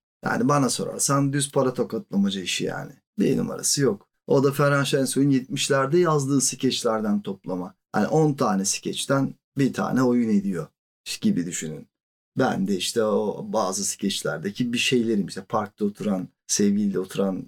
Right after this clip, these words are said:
genç falan. Bekçi, öbürü, bir iki. Ben de ara ara bir, işte sekiz, kaç, altı yedi kişi de varız oyuncu olarak. Zaten Tuncay Hoca başrolde. Böyle bir oyun çalışıldı. Zaten ne olabilir?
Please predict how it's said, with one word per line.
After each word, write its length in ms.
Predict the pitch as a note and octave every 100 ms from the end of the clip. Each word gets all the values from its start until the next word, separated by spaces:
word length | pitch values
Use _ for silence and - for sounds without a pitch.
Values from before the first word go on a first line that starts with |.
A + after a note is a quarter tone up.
| -
genç 360 | F#2+ D#2+ -
falan. 340 | - - G#2 A2 _ _ _ _ -
Bekçi, 640 | B2+ G#2 - - G2+ -
öbürü, 400 | B2 G#2 G2 G#2
bir 100 | A#2+
iki. 260 | G#2+ C3 C3+
Ben 200 | - A#2
de 60 |
ara 160 | C#3 C3
ara 240 | A2 A2+
bir, 200 | A2+ G2+
işte 200 | F2+ -
sekiz, 340 | - C3 - - - - _ _
kaç, 320 | - C3+ - - _ -
altı 320 | C3+ C3+ D3
yedi 160 | C3+ A#2+
kişi 200 | - D#3+
de 100 | C#3+
varız 280 | D3 A#2
oyuncu 380 | G#2+ G2+ G2 F#2
olarak. 300 | E2 - E3 _ _ _
Zaten 440 | C#3 D#3 - B2+ A2+
Tuncay 320 | A2 G#2 G2
Hoca 200 | F#2 F#2+
başrolde. 680 | F2+ - C#3 D3+ D3 D3 G2 _ _ _ _ _ _ -
Böyle 260 | D#3 B2
bir 60 | F3
oyun 260 | E3 A#2 - _ _
çalışıldı. 800 | - D#3 B2 - E2 B2 C#3 -
Zaten 500 | - C3 - B2+ C3
ne 80 | C3+
olabilir? 580 | A#2 E2+ E2+ D#2 C#3+ -